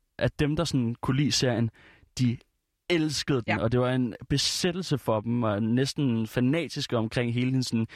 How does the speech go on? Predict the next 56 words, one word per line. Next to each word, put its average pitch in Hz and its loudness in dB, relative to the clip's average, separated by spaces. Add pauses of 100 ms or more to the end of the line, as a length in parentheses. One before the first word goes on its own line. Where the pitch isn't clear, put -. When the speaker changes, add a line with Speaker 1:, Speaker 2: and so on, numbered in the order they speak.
(180)
Speaker 1:
identitet, 127 -2
og 113 0
hvordan 110 -2
hun 120 0 (340)
skiftede - -4
mellem 117 0
de 123 0
her 117 2
to 127 0
verdener 107 -2
og 113 -4
sådan - -8
noget. 104 -2
Så 107 0
jeg 98 -2
kan 123 0
godt 135 -2
huske, 185 -2
at 113 -2 (420)
som 127 0
jeg 117 2
ikke 131 -4
selv 170 0
har 131 -2
set 131 -2
det 123 -10
forfærdeligt 120 -2
meget, 117 0
så - -6
var 110 0
det 107 -6
kæmpe - -4
stort. 196 -6 (160)
Speaker 2:
Det 180 0
var 165 -8
det 220 -6
jo. 220 0
Altså, 185 -2
det 190 0
Speaker 1:
Ja. 185 2
Speaker 2:
var 170 0
også 175 -2
om, 190 0
øh, 170 -2
penalhus, 196 0
og 180 0
du 180 -2
ved, 180 -2
udklædning, 180 2
Speaker 1:
Mm. 170 -4
Speaker 2:
og 160 -2
jeg 170 -2
ved - 0
Speaker 1:
Ja. - 0
Speaker 2:
ikke 170 -4
hvad. 139 -10